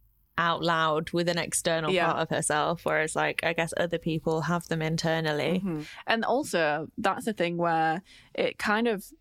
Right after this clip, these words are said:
Speaker 2: brings us back to the sadness of them separating, because
Speaker 1: Mm-hmm.
Speaker 2: as far as we're aware, demons that have been separated from their humans, they can't have, ever get that connection back again. So at some point, she's gonna have to learn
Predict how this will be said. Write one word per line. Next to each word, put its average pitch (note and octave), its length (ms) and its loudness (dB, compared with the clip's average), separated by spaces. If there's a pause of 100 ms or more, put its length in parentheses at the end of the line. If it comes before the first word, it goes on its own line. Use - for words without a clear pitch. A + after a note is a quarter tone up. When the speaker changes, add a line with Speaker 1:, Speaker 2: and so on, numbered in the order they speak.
Speaker 2:
brings F3+ 320 0
us E3 100 -4
back - 280 0
to G#3+ 100 -6
the E3+ 100 0
sadness F#3 460 -2
of F#3 80 -6
them D#3+ 180 0
separating, E3 600 -2
because E3+ 520 -4 (220)
Speaker 1:
Mm-hmm. G3+ 300 0 (440)
Speaker 2:
as G3 160 0
far G#3 220 2
as F#3+ 120 0
we're D#3 220 2
aware, D3+ 400 0 (360)
demons F#3 340 2
that F3 80 2
have - 80 0
been E3 120 -2
separated E3 440 -2
from D#3+ 140 -2
their D#3 100 0
humans, F3 340 0
they E3 80 0
can't F#3 460 -2
have, F3 280 -4 (120)
ever F3 240 0
get E3 200 0
that - 220 0
connection E3+ 420 -2
back - 220 -4
again. E3+ 320 0
So D#3+ 260 0 (420)
at D3 180 -2
some A#3 180 0
point, D3+ 240 -2
she's F#3+ 140 -8
gonna F3+ 160 -2
have F3 140 -4
to D#3 80 -4
learn E3 540 0